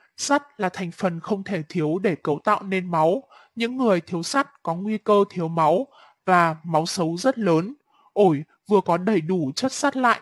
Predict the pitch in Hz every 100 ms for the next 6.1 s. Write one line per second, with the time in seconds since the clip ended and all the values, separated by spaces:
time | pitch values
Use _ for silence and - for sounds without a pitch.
0 | - 165 160 196 208 165 160 _ _ _
1 | _ _ _ _ _ _ _ _ _ 190
2 | 175 143 165 180 165 165 214 160 180 151
3 | - 254 - 285 285 _ _ - 220 190
4 | 196 185 180 175 214 190 165 226 214 269
5 | 294 - _ _ _ _ _ 208 190 196